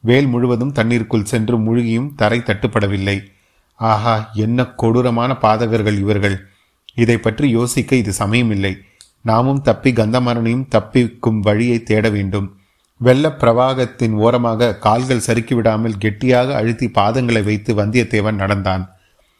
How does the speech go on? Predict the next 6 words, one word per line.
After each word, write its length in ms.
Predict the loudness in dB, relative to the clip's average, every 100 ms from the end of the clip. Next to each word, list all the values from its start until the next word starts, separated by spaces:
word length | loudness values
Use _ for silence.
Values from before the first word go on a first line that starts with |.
| _ -20 2
தோளில் 320 | 2 4 0
கந்தமாறனுடன் 800 | 0 0 0 0 0 0 -2 -2
கையில் 360 | -2 0 2
அவனுடைய 380 | 2 0 -2 0
வேலுடனும் 580 | 0 0 0 -2 -4 -4
நடந்தான். 540 | -2 -2 0 0 0